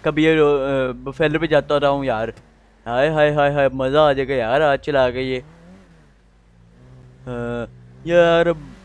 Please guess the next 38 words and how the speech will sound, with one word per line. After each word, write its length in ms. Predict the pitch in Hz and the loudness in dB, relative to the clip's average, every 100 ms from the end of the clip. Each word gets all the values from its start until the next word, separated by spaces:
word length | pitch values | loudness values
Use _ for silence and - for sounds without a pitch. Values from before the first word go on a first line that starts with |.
| - | -2
क्या 220 | 156 160 | 2 2
करें 240 | 147 139 143 | 0 -2 0
यार, 260 | 131 131 127 - - - - - - - - | 0 0 -4 -16 -20 -20 -20 -20 -20 -14 -8
समझ 240 | 151 165 | -2 -2
नहीं 160 | 170 160 | -2 0
आ 100 | 139 | 0
रही 120 | 143 143 | 0 -6
कुछ। 300 | 147 - - - - - - - - - - - | -10 -16 -20 -20 -20 -20 -20 -20 -20 -20 -20 -18
तो 80 | 135 - | -16 -8
पीडीएम 320 | 151 151 165 | -4 0 0
भी 60 | 170 | 0
थोड़ा 160 | 170 170 | -2 -2
मे-, 320 | 165 165 156 | 0 -2 0
मेरे 240 | 151 147 | 0 0
हिसाब 260 | 156 165 139 | 0 0 0
से 200 | 147 147 | 0 2
डाउन 240 | 135 131 | 0 0
है, 60 | 156 | 0
लेकिन 220 | 156 147 | -2 -2
माइकल 240 | 135 127 147 | -4 -4 -4
कहता 180 | 151 | -2
है 60 | 156 | 0
यार 160 | 139 139 | 0 -2
सही 200 | 135 120 | -4 -8
है 80 | 135 | -6
सही 200 | 127 135 | -6 -6
है। 80 | 135 - - - - - - - - - - 196 | -8 -12 -20 -20 -20 -20 -20 -20 -20 -20 -14 -6
चलो 240 | 190 180 | -4 -2
क्या 240 | 170 170 165 | 2 4 4
करते 360 | 156 127 143 | -2 -2 -4
हैं 120 | 139 | -2
यार, 220 | 123 117 127 | -2 -2 -2
अब 180 | 117 - - - - 135 | -4 -8 -20 -20 -18 -2
गाड़ियाँ 380 | 151 143 139 151 | 2 2 2 0
शाड़ियाँ 300 | 170 139 147 | 0 0 -4
कोई 100 | 160 | -6
मंगवाते 480 | 156 131 123 151 | -6 -4 -4 -2
हैं 120 | 170 | -4